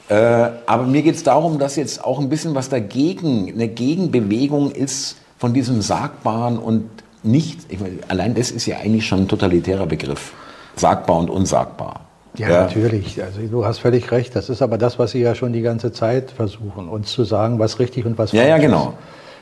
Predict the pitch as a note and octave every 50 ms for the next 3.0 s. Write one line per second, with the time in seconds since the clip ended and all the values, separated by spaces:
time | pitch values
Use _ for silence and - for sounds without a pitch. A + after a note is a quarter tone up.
0 | - - B2+ A#2 G#2 - - - - A#2 - - - - - - - - - A#2+
1 | C3 C3 E3 D3 C3+ B2+ - - C#3 C3 B2 A#2 A2 - - - A#2+ - - -
2 | C3+ B2+ A#2+ A#2+ - C3+ B2 - - B2 A#2+ - B2+ B2+ B2 B2 A2+ - -